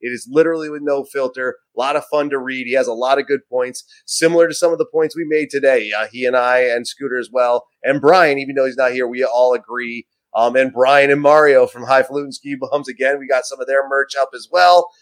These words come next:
on the heads. Not me. I have Peace and Pow. So check that out too. I love Peace and Pow. I should check out with Jumpin' Steve this se-, season again. But, uh, Rob's stuff, really fun to read. Um, Scooter is kicking around on social media.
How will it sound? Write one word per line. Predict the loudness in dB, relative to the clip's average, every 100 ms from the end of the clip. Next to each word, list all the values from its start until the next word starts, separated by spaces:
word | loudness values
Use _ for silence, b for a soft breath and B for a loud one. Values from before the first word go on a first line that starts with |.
| _ _
on | -6 -4
the | -2
heads. | 2 2 0 -8 -6
Not | -4 -4
me. | -4 0
I | 2
have | 2 -2
Peace | -12 -10
and | -12
Pow. | 0 4 4
So | 0
check | -4 -2 2
that | 2
out | 2 -2 -6
too. | -4 -2
I |
love | -2 -4 -8
Peace | -20
and | -12
Pow. | -4 -4
I | -4
should | -16
check | -14 -8
out | -8
with | -8
Jumpin' | -10 -10 -16
Steve | -20 -20 -18
this | -20 -20
se-, | -20
season | -20 -20 -8
again. | -4 -4 -8 B B B _
But, | 8 8
uh, | 10 8 6 -2 _ _ _ _ _
Rob's | 0 2 2
stuff, | 2 4 4 2 _
really | 0 4 4
fun | 4 -2 0
to | -2
read. | -2 -4 -6 -10 b b b 2
Um, | 4 4 2
Scooter | -8 2 4 4
is | 2 0 -10 -4
kicking | 0 2
around | 4 4 2 2
on | 2 2 -4
social | -14 -2 -2 -2 -4
media. | -2 0 6 6 6